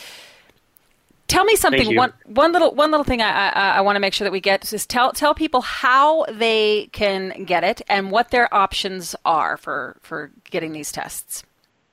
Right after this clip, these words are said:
Speaker 2: Yeah, you can definitely pick one up. Um, uh, you can buy one from our website, petnostics dot com,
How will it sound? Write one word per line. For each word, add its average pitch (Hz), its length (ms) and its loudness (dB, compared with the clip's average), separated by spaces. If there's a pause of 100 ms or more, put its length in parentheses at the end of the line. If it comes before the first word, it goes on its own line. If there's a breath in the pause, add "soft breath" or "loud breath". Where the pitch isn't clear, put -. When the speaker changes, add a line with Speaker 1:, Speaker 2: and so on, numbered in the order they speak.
(760)
Speaker 2:
Yeah, 165 280 0
you 143 100 0
can 156 140 2
definitely 180 600 0
pick 180 160 -6
one 165 200 2
up. 156 240 0 (180)
Um, 131 400 2
uh, 127 320 -4
you 143 160 0
can 127 60 0
buy 156 160 4
one 220 80 2
from 214 120 0
our 214 120 0
website, 143 400 0
petnostics 127 380 -6
dot 160 180 -2
com, 120 360 -2